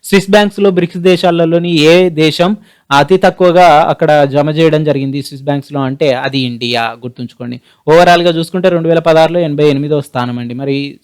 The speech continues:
స్వి-, ఈ బ్రిక్స్కు సంబంధించిన కంట్రీస్ ఇక్కడ కూడా నేను ఇవ్వడం జరిగింది. B for Brazil, ఓకే, R for Russia,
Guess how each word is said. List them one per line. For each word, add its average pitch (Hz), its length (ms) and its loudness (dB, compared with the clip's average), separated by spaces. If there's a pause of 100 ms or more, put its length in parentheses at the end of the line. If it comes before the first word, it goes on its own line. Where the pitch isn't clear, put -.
స్వి-, 147 220 -10
ఈ 151 340 -4
బ్రిక్స్కు 147 400 -10
సంబంధించిన 165 500 -6
కంట్రీస్ 156 460 -8
ఇక్కడ 156 220 -4
కూడా 151 240 -4
నేను 143 380 -14 (720)
ఇవ్వడం 160 340 2
జరిగింది. 131 560 -2 (280)
B 147 120 -2
for 156 180 0
Brazil, 131 560 -4
ఓకే, 135 240 -2 (140)
R - 20 -6
for 147 200 -6
Russia, 127 600 -4